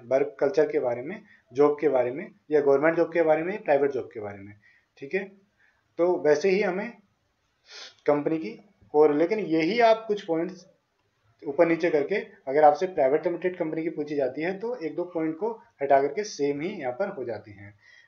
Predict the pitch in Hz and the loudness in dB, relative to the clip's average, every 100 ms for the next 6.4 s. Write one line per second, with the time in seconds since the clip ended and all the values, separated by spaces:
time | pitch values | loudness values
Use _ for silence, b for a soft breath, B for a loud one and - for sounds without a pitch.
0 | b 147 160 185 202 160 139 160 165 165 | b 0 0 -6 -6 -2 0 2 0 0
1 | 180 147 143 143 147 151 160 175 185 _ | 0 -2 -2 -2 -2 -6 -6 -6 -10 _
2 | _ 135 147 175 180 147 143 180 190 - | _ -8 -6 -4 -2 -2 -2 -6 -6 -8
3 | 139 143 147 185 185 143 123 123 151 165 | -8 -8 -6 -6 -6 -4 -2 0 0 -2
4 | 160 143 196 262 - b b 123 139 170 | -8 -6 -6 -6 -12 b b -2 0 2
5 | 165 190 196 - 143 226 226 175 131 127 | 2 2 0 2 4 4 2 0 -4 -2
6 | 127 127 175 | -2 -4 -6